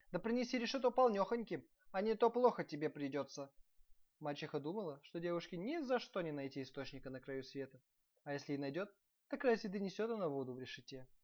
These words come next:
И вот девушка отправилась в путь, и каждого встречного спрашивала,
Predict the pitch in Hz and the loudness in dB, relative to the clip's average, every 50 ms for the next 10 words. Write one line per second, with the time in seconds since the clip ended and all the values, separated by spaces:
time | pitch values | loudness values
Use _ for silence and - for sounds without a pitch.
0 | _ _ _ _ - - _ _ _ - _ - - 143 139 165 226 - - - | _ _ _ _ -20 -20 _ _ _ -20 _ -8 -6 -2 0 0 0 -2 -2 -8
1 | - - _ _ - 156 226 285 277 - - 170 143 - - - 180 185 175 156 | -20 -20 _ _ -4 -4 -2 -2 -2 -2 -2 -4 -4 -2 0 2 4 4 4 2
2 | 147 - - _ - 131 - _ _ _ _ _ _ _ _ _ _ _ _ _ | -2 -4 -10 _ -12 -12 -12 _ _ _ _ _ _ _ _ _ _ _ _ _
3 | _ - 135 - 160 151 135 135 139 127 - - 139 151 185 - - 170 143 - | _ -12 -6 -2 -2 -2 0 0 -2 -4 -4 -2 -2 -2 -2 -2 -4 -6 -6 -6
4 | - - 139 135 139 139 - - 131 131 131 131 | -6 -4 -4 -4 -4 -4 -6 -8 -10 -12 -14 -14